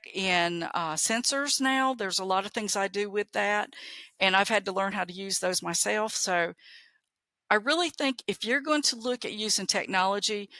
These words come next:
we have, um, our s-, uh, school information system. Um, everything's being ordered online. You pay tuition here online. Um, you know, really and truly, if you learn to use it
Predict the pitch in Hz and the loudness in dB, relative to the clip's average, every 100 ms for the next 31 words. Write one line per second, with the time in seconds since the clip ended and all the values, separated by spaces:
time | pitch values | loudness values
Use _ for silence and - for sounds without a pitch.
0 | - - 214 220 220 190 - _ - 180 | -20 -4 0 2 2 0 -6 _ -4 -2
1 | 165 170 - _ _ _ 180 165 160 - | -2 -6 -14 _ _ _ 0 0 -2 -8
2 | - - - - - 185 165 - 220 220 | -6 -2 -2 -6 -2 0 2 2 2 -2
3 | 214 214 196 190 170 175 165 - 233 - | -2 -2 0 0 0 0 0 -2 -6 -8
4 | - - - - - _ - 180 175 160 | -20 -20 -20 -20 -20 _ 0 4 4 4
5 | 160 165 175 _ _ - 214 220 233 240 | 0 -8 -14 _ _ 0 2 2 0 0
6 | - 220 214 - 214 220 208 208 196 190 | 0 0 -2 -2 -2 -2 -2 -2 2 2
7 | 196 185 185 165 - 208 208 240 208 220 | 2 -4 -4 -2 -2 0 2 0 -2 -2
8 | 196 196 190 190 185 180 180 180 - - | -2 -2 0 2 2 0 -2 -8 -18 -20
9 | - _ - 175 165 160 160 160 _ _ | -20 _ 2 4 6 4 -2 -8 _ _
10 | _ - 240 208 202 214 240 294 277 254 | _ -2 4 4 2 0 0 2 2 2
11 | - 262 262 254 247 - 196 190 208 247 | 2 2 0 -2 -4 -4 -4 -4 -2 0
12 | 302 262 247 254 247 226 202 226 233 - | 2 2 0 2 0 -2 -4 -2 0 0
13 | 175 | 0